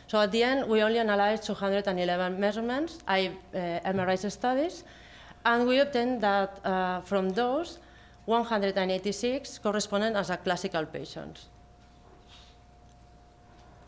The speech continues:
So we repeat the stu-, the cash control genetic association study, and then we found until twenty-six genetic variants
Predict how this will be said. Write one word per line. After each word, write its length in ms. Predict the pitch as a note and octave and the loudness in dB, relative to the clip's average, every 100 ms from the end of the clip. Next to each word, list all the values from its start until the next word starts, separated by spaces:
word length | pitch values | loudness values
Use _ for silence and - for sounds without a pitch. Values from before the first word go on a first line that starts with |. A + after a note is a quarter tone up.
| - - - - - - | -20 -20 -20 -20 -20 -4
So 160 | A3 G#3+ | 2 4
we 60 | A3 | 4
repeat 300 | A3 B3+ B3+ | 4 4 4
the 240 | G3 F3+ | 4 4
stu-, 260 | F3+ F#3+ F3+ | 2 -2 0
the 840 | F#3+ F3+ F3 F3 E3+ E3 D#3+ D#3+ - - - - - - - - - | 2 2 4 4 4 2 0 -2 -6 -12 -20 -20 -20 -20 -20 -20 -4
cash 160 | - G#3+ | 0 2
control 280 | A3 G3 F#3 | 2 2 2
genetic 360 | F3+ F3+ F3+ | 2 0 0
association 540 | F3+ F3 F3+ F#3+ G3 G3+ | -2 -4 -4 -4 -2 -2
study, 480 | G3+ C#4 C#4+ D4 E4 - - - - - - - - - | 0 2 2 2 -2 -6 -18 -20 -20 -20 -20 -20 -14 2
and 440 | A#3 A#3 B3 C#4 - F#3+ | 4 6 4 2 -2 -2
then 520 | F#3+ B3+ B3+ C#4+ D4 - - | 2 2 4 2 0 -6 -8
we 160 | G#3+ A3+ | 0 0
found 480 | - G#3+ A3 A#3+ A#3+ - | 2 4 4 4 0 0
until 440 | G3 F#3+ F#3+ F#3 | 0 2 0 0
twenty-six 800 | F#3 F#3+ F#3 F#3 F#3 G3+ G#3+ G#3+ | 2 2 2 0 2 2 2 2
genetic 400 | G3 F#3+ F#3+ F#3+ | 4 4 4 2
variants 580 | E3+ G3 G#3+ G#3+ C4 | 4 4 4 2 2